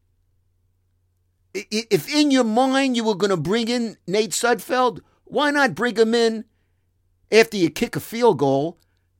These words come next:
and tie it? So he comes into a tie game. But no, you pull this shit. It was absolutely, it,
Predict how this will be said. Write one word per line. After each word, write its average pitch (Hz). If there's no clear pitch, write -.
and 151
tie 269
it? -
So 247
he 233
comes 240
into 220
a 208
tie 240
game. 73
But 127
no, 131
you 131
pull 156
this 151
shit. -
It 214
was 185
absolutely, 226
it, 214